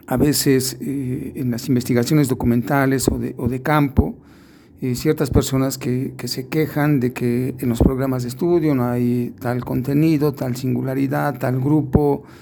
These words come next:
en los libros de texto tampoco, que hay que hacer esto, que aquello. Y bueno, en, en mi larga trayectoria, eh, como docente, puedo decir que, que el gobierno no lo va a hacer,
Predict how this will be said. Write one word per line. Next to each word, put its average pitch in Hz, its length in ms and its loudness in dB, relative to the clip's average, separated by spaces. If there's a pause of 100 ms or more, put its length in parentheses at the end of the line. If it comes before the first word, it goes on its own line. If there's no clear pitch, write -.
(380)
en 131 120 0
los 127 120 2
libros 135 220 0
de 123 80 0
texto 127 760 -2
tampoco, 156 1000 -2
que 117 100 -12
hay 120 60 -12
que 127 120 -16
hacer 139 260 -10
esto, 147 300 -4
que 139 120 -6
aquello. 180 480 2
Y 165 140 0
bueno, 208 380 4 (760)
en, 151 360 2
en 147 120 0
mi 147 100 6
larga 180 300 4
trayectoria, 143 960 2
eh, 123 920 -6
como 139 200 2
docente, 151 720 2 (220)
puedo 143 280 6
decir 135 680 -2
que, - 260 -10
que - 120 -12
el 131 60 -4
gobierno 131 380 4
no 127 120 4
lo 120 60 4
va 117 80 4
a - 20 0
hacer, 151 320 0